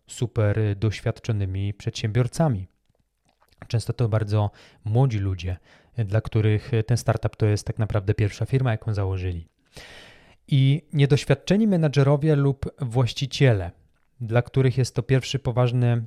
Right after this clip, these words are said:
biznes, no, powodują, że nie, nie, nie zawsze ta atmosfera startupu, dawniej m-, pisano w ogłoszeniach wszędzie, że jest atmosfera startupu,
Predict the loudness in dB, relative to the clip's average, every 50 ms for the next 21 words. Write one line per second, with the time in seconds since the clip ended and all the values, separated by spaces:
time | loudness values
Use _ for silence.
0 | -6 -6 -4 -2 0 -2 -2 0 0 0 2 2 0 0 -4 -10 -12 -16 _ -16
1 | -14 -14 -12 -12 -14 -14 -14 -14 -12 -10 -10 -10 -10 _ _ -2 -2 0 0 0
2 | 2 2 2 2 0 0 0 0 0 0 -2 -4 -8 -12 -16 -18 -18 -20 _ _
3 | _ -20 -20 -20 -20 -20 -20 _ -6 -2 -2 -2 -2 -2 -4 -6 -6 -6 -4 -2
4 | 0 2 4 4 4 4 2 0 -2 2 2 2 2 4 2 -2 0 0 0 2
5 | 2 2 0 0 -2 -2 0 2 0 0 0 0 -2 0 2 2 2 2 2 2
6 | 4 2 2 0 -4 -8 -10 -10 -6 -6 -4 -4 -6 -8 -10 -8 -6 -4 -2 -2
7 | 0 0 0 0 0 -2 -2 -2 -2 -2 -2 -2 -2 -4 -2 -2 0 0 -2 -2
8 | -2 -4 -6 -6 -8 -8 -4 -2 -2 -2 -2 -2 -4 -4 -2 -2 -4 -2 0 -2
9 | -2